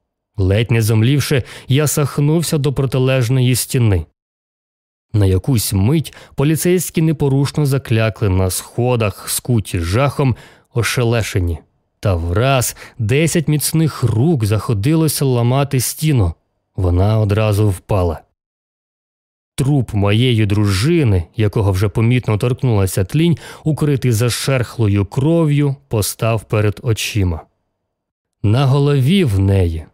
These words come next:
роззявши червону пащеку і блимаючи єдиним оком, сиділа паскудна тварюка, що так підступно штовхнула мене на вбивство і ось тепер виказала своїм виттям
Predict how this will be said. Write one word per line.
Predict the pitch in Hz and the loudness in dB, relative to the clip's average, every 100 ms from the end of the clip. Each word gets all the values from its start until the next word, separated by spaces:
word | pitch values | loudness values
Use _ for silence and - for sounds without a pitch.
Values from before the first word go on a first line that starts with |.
| - | -4
роззявши | 110 98 90 123 139 - 131 | 0 0 0 0 0 0 -4
червону | - 135 127 139 127 117 | -2 0 0 2 0 0
пащеку | - 101 - - 160 - 131 - - | 0 0 0 0 0 0 -4 -6 -6
і | 151 | -2
блимаючи | 139 156 151 156 147 135 - 131 | 0 2 2 2 2 0 0 0
єдиним | 104 139 135 143 120 104 | 2 0 0 2 2 2
оком, | 151 156 165 139 - - _ | 2 0 0 0 -2 -12 _
сиділа | - - 127 104 135 151 143 | -10 -2 0 0 0 2 0
паскудна | 139 117 104 - - 143 120 135 | -2 -4 -4 -6 -2 -2 0 -2
тварюка, | 120 101 113 113 131 127 - 87 - _ | -2 -2 0 2 0 -2 -4 -6 -6 _
що | - - 104 | -10 -6 -2
так | 98 - | -2 -4
підступно | 101 92 - 180 147 151 | -6 -6 -2 -2 0 -2
штовхнула | 135 156 147 - 156 147 | 0 -2 -2 0 0 2
мене | 135 135 | 2 2
на | 123 107 | 0 0
вбивство | 95 101 156 147 - 147 - - - _ | -2 0 0 -2 -2 -4 -4 -14 -20 _
і | 135 | 0
ось | 202 214 - | 2 2 2
тепер | 175 139 160 170 170 | -2 0 0 2 2
виказала | 135 156 165 160 135 139 123 | 2 2 2 2 2 2 0
своїм | 110 110 104 101 104 95 | -2 -2 0 2 2 0
виттям | 90 87 - - 147 156 | -2 -4 -4 -2 2 2